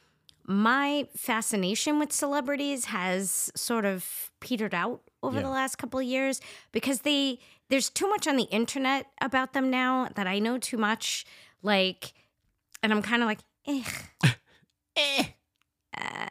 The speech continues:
Speaker 1: I don't feel the way I used to feel about you, and I really don't care. But anyway, all right, here, I'm gonna leave this one up to you. So,
Speaker 2: Oh.
Speaker 1: here are the categories. We did
Speaker 2: Okay.
Speaker 1: baseball.
Speaker 2: Yep.
Speaker 1: I have Atlantic City and Bahamas.
Speaker 2: Okay.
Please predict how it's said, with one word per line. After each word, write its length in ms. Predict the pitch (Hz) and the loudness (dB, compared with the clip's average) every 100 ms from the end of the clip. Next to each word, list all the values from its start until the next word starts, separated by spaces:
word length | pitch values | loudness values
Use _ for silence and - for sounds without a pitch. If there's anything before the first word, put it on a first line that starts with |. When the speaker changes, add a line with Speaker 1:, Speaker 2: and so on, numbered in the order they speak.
| - | -8
Speaker 1:
I 120 | - | -4
don't 200 | 254 240 | -4 -4
feel 440 | - 285 277 277 269 | -6 -4 -2 -2 -2
the 100 | 277 | 0
way 220 | 269 269 | 0 0
I 20 | |
used 220 | 277 269 - | -2 -2 -4
to 60 | |
feel 200 | 226 262 | -4 -2
about 320 | 240 220 - | 0 0 -2
you, 200 | 214 214 | -2 0
and 140 | 208 190 | 0 0
I 60 | |
really 280 | 185 185 180 | -2 -2 -2
don't 240 | 170 156 151 | -2 -4 -4
care. 260 | - - - | -8 -8 -4
But 140 | 190 | 2
anyway, 340 | 240 220 165 - | 4 4 2 2
all 80 | 185 | 2
right, 180 | 156 | 0
here, 340 | - 269 285 269 - - _ 233 | -2 2 2 0 -8 -20 _ 0
I'm 80 | |
gonna 140 | 269 269 | 2 2
leave 180 | 269 233 | 0 -2
this 180 | 233 - | -4 0
one 120 | 220 | 0
up 100 | 196 | 0
to 140 | - 147 | -2 -10
you. 80 | - | -10
So, 380 | - 220 202 - - | -2 2 2 0 -6
Speaker 2:
Oh. 360 | 95 120 165 95 | 0 4 4 4
Speaker 1:
here 80 | 262 | 2
are 40 | 269 | 0
the 60 | |
categories. 540 | 233 208 180 156 147 - | 0 -4 -4 -4 -6 0
We 60 | |
did 160 | 220 - | 4 6
Speaker 2:
Okay. 60 | - | 6
Speaker 1:
baseball. 640 | 226 - 202 165 170 190 - - - | 6 4 0 2 0 -4 -16 -20 -2
Speaker 2:
Yep. 100 | 196 | 4
Speaker 1:
I 60 | 220 | 4
have 300 | 220 214 196 - | 6 4 4 0
Atlantic 460 | 220 262 285 320 | 2 2 0 -2
City 360 | - 262 262 262 | 0 2 2 2
and 160 | 202 | 2
Bahamas. 800 | 208 202 233 196 156 175 - - - | 0 0 2 2 0 -2 -4 -2 2
Speaker 2:
Okay. 460 | 110 110 92 120 | 4 4 4 2